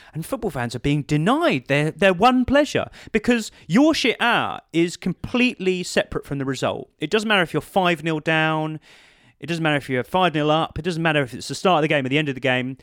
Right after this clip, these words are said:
That goalkeeper, that goalkeeper is always shit hour. And I feel like it's a pleasure that's being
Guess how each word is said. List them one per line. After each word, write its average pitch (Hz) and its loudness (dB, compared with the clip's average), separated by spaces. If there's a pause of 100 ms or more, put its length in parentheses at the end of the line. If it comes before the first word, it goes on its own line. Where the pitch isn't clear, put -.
(120)
That 196 2
goalkeeper, 147 0 (220)
that 196 0
goalkeeper 147 -2
is 127 -6
always 135 2
shit - -6
hour. 98 -14 (420)
And 160 2
I 165 2
feel 185 2
like 147 0
it's 135 -6
a - -10
pleasure 143 0
that's 101 -8
being 127 -4